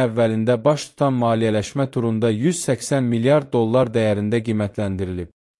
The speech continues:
Lakin şirkətin bu böyük məbləği necə ödəyə biləcəyi sual doğurur. Şirkətin baş kommersiya direktoru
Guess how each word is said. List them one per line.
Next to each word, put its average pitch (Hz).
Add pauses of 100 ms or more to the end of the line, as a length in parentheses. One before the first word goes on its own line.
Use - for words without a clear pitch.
(120)
Lakin 208
şirkətin 151
bu 170
böyük 139
məbləği 113
necə 135
ödəyə 117
biləcəyi 110
sual 113
doğurur. 87 (380)
Şirkətin 190
baş 190
kommersiya 147
direktoru 123